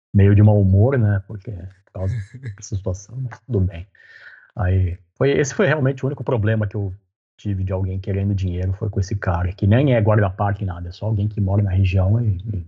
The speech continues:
Speaker 1: e, e quis assustar o gringo.
Speaker 2: E, e o lance da Coca-Cola?
Speaker 1: Ah, bom, isso é logo depois, porque aí a gente seguiu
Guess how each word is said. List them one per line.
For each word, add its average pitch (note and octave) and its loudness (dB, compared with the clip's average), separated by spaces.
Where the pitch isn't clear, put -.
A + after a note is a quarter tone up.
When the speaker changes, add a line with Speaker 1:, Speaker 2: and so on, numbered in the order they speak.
Speaker 1:
e, G2+ -2
e F#2+ 0
quis F#2 2
assustar F#2+ 2
o F#2 4
gringo. F2+ 4
Speaker 2:
E, G3+ -12
e G3+ -14
o C#4 -10
lance G#3 -8
da D3+ -10
Coca-Cola? A2 -14
Speaker 1:
Ah, C3 0
bom, A2 -2
isso B2 -2
é E3+ 2
logo F3 0
depois, G#2+ -4
porque G2 -6
aí G2+ -4
a G#2 0
gente B2+ 0
seguiu A2 0